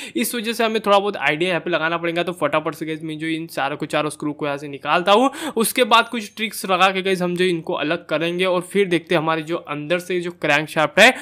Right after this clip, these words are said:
वो किस टाइप से निकलते हैं, क्योंकि ऊपर से देखने पे भी आप देख सकते हो तो ऐसी जंग खाई हुई नजर आ रही है। तो भाई निकलने के बाद ही एक्चुअल जो हमें अंदर का जो हिस्सा है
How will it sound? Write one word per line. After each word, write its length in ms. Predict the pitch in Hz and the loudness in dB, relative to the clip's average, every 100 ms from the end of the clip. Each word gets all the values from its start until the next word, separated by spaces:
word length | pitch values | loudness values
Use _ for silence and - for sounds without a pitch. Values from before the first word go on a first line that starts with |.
| 269 | -4
वो 160 | - 240 | -4 -2
किस 200 | 240 233 | -2 0
टाइप 120 | 214 | 0
से 80 | 226 | 0
निकलते 220 | 214 220 | 0 0
हैं, 100 | 220 | 0
क्योंकि 180 | 220 214 | -2 -2
ऊपर 260 | 165 190 | -2 -2
से 120 | 190 208 | -2 -2
देखने 320 | 175 175 180 | -2 -2 -6
पे 100 | 185 | -6
भी 120 | 185 | 2
आप 120 | 190 180 | 2 2
देख 200 | 170 160 | -2 -4
सकते 260 | 165 - | -4 4
हो 120 | 220 254 - 269 | 6 6 0 -4
तो 100 | 247 | 0
ऐसी 240 | 240 247 220 143 - | 2 0 -8 -8 -4
जंग 260 | 202 214 - | -4 -4 -2
खाई 300 | 165 180 196 | 2 2 2
हुई 220 | 185 196 | -2 -2
नजर 300 | 175 156 175 | -2 -2 -4
आ 180 | 151 151 | -2 -2
रही 120 | 160 | -4
है। 60 | 160 | -6
तो 60 | |
भाई 140 | 156 165 | -6 -4
निकलने 400 | 147 156 151 160 | -6 -6 -6 -4
के 80 | 160 | -2
बाद 340 | 143 135 143 | 2 2 4
ही 60 | 160 147 | 0 0
एक्चुअल 400 | 143 - 160 156 | -6 -6 -6 -4
जो 140 | 151 | -2
हमें 180 | 147 151 | -2 -4
अंदर 280 | 143 139 143 | -2 -2 0
का 160 | 156 147 | 0 2
जो 120 | 160 | 2
हिस्सा 300 | 147 - 175 | 0 2 6
है 160 | 233 | 6